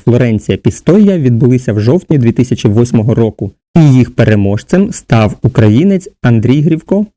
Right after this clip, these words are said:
На шосе та спеціальному велосипеді його час на тридцятикілометровій дистанції був тридцять шість хвилин і шістнадцять секунд. Те, що перші італійські велоперегони приймала Флоренція, не випадково.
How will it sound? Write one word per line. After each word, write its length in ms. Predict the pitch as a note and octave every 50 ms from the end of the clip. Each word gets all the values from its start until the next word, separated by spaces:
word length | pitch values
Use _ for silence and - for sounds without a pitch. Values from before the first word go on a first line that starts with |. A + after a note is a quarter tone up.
| _ - -
На 180 | B2 C3 D#3
шосе 380 | - - F#3+ - - - F3 D3+
та 120 | C#3 C3+
спеціальному 640 | - - - A#2+ - - C3+ B2 A#2 A2 G#2 G#2 G2+
велосипеді 720 | G2 G#2 G#2+ A#2+ - - - - A3+ G#3+ F#3 F#3+ F#3+ F3+ -
його 260 | - A#2+ A#2+ A2+ A2+ A2+
час 300 | - - F#3+ F#3+ - -
на 80 | D3+
тридцятикілометровій 920 | - - D3 C#3 - B2+ - C3+ - D3 C3 C3 C3+ C3 - C#3+ C3 C3
дистанції 580 | A#2+ B2 B2 - - B2+ B2 B2+ B2 - A#2 A2
був 240 | G2+ G2 A#2 G#2 -
тридцять 400 | - - C#3 B2+ B2+ - G#2+ -
шість 220 | - D3 C#3+ -
хвилин 300 | - C#3 C3+ F3+ F#3 - -
і 100 | - A#2+
шістнадцять 520 | - B2 - - C3 C#3 C#3+ - A#2 -
секунд. 380 | - - - - A2 G2+ G2 - - - - _ _ -
Те, 140 | D#3 D3 C3
що 200 | - - B2 B2+
перші 300 | - B2+ B2 - - A#2+
італійські 420 | - - A2+ A#2+ A#2 - - A2+
велоперегони 640 | G2+ G#2+ G#2+ A2 - - A#2+ B2 A2+ B2+ A2+ G#2 G2
приймала 380 | - - A2+ A2 G#2 G2 F#2+
Флоренція, 640 | - - B2 A#2+ D3 G#3 A#3+ A3+ A3 - F#3+ F3 E3
не 220 | C#3 B2+ C#3 F3
випадково. 640 | F3+ E3+ - - - - - - A2 G2 F#2+ F#2+